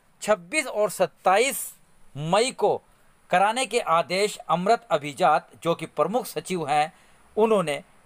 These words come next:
समस्त जिलाधिकारी को लेटर जारी करते हुए दे दिए हैं। हम आपको बता दें कि, अ, उन्नीस, अ, उन्नीस सौ उनसठ की धारा पिचासी की अगर बात करें, समस्त नगर पालिका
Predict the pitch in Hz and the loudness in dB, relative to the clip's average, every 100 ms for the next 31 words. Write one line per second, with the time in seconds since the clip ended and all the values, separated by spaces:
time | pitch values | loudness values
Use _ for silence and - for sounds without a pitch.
0 | _ _ _ _ _ - 226 294 - - | _ _ _ _ _ -2 2 2 -2 -20
1 | - 120 170 220 165 160 165 156 147 147 | -20 -2 2 2 0 -2 -2 -2 -4 -4
2 | 143 - - 131 151 180 202 175 151 139 | -4 -6 -14 -6 -2 -2 -2 -2 -2 -2
3 | 143 139 - - 120 117 120 _ _ _ | -4 -8 -8 -10 -6 -6 -6 _ _ _
4 | 127 180 131 127 107 87 - _ 120 175 | -2 -2 -2 -10 -12 -16 -20 _ -2 0
5 | 202 - 202 196 196 202 233 - - _ | 0 -2 -2 0 0 -2 -6 -8 -20 _
6 | - 233 226 - - - - - - 151 | -8 -8 -8 -18 -20 -20 -20 -20 0 4
7 | 165 170 - - 185 202 233 262 - 240 | 4 2 -6 -14 -8 -4 -4 -6 0 0
8 | 240 214 220 214 220 277 269 349 277 226 | 4 4 4 0 -4 -4 -2 2 2 0
9 | 208 247 - 269 180 165 180 208 - - | 0 -2 -2 -10 -8 -2 2 2 -2 -14
10 | _ _ - 202 247 233 - 240 226 208 | _ _ -14 -2 0 0 -4 -6 0 2
11 | 190 110 151 165 - 180 208 - _ _ | 2 2 2 2 0 -2 -2 -10 _ _
12 | - - 240 302 - 190 165 151 185 254 | -12 -2 2 2 0 -8 -2 0 2 0
13 | - 180 180 175 175 180 | 2 0 0 0 0 0